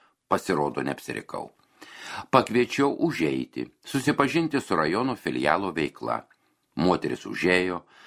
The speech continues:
sakėsi anksčiau nežinojusi nei apie mūsų filialą,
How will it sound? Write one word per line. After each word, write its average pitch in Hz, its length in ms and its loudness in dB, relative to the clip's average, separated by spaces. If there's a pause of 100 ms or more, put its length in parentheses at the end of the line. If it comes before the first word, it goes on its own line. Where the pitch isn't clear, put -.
(160)
sakėsi 151 560 2
anksčiau 92 580 2
nežinojusi 92 920 0
nei 123 340 2
apie 78 280 0
mūsų 76 360 -2
filialą, 92 800 0